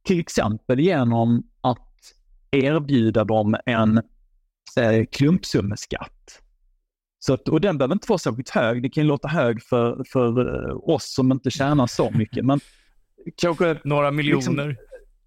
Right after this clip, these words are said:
Speaker 1: ja, men
Speaker 2: Eh.
Speaker 1: typ ett par miljoner svenska kronor, eh, som, som du får acceptera att betala. Men då attraherar du ju dollarmiljardärer eller euromiljardärer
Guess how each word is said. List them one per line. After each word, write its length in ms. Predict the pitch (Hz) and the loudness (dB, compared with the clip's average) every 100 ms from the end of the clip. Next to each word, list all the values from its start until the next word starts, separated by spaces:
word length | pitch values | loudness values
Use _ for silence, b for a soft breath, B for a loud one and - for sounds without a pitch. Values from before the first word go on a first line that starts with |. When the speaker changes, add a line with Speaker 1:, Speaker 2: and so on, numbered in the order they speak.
| _ _ - - | _ _ -16 0
Speaker 1:
ja, 300 | 240 277 277 | 2 2 -2
men 120 | 120 | -4
Speaker 2:
Eh. 60 | |
Speaker 1:
typ 1000 | 117 95 - _ _ _ _ _ _ _ | -8 -12 -20 _ _ _ _ _ _ _
ett 420 | - - _ _ - | -20 -20 _ _ -6
par 360 | 160 139 135 | 0 0 2
miljoner 560 | 147 160 175 131 127 123 | 4 4 4 4 4 2
svenska 680 | - - 143 147 - - 110 | -2 -2 0 0 -2 -6 -6
kronor, 580 | - 165 139 - - - - _ _ _ - | -2 0 0 -4 -14 -16 -20 _ _ _ -6
eh, 60 | 123 | -6
som, 300 | - 139 127 | 0 0 0
som 320 | 131 143 127 | 0 2 2
du 120 | 123 120 | 2 0
får 460 | - 117 113 - | 0 0 0 -4
acceptera 640 | 127 - 123 - 107 104 107 | -6 -4 -6 -2 0 0 -2
att 240 | 113 - | -4 -4
betala. 500 | - - 85 104 117 - _ _ _ _ | -4 -2 -2 -2 -2 -6 _ _ _ _
Men 320 | 165 170 170 | -2 -2 -2
då 160 | 156 160 | -2 0
attraherar 640 | 139 - 135 208 156 123 | -2 -2 0 2 2 0
du 160 | 127 131 | 0 0
ju 260 | 131 127 127 _ _ _ _ _ _ _ _ | 2 0 -4 _ _ _ _ _ _ _ _
dollarmiljardärer 1700 | 160 156 165 135 120 123 135 127 117 117 113 110 107 104 101 107 104 | 0 2 2 2 0 0 2 2 2 0 0 0 -2 -2 0 0 0
eller 200 | 113 117 | 0 0
euromiljardärer 1300 | 139 135 135 123 117 120 113 113 101 104 104 104 107 | 0 -2 -2 -2 2 2 2 2 2 0 -2 -4 -6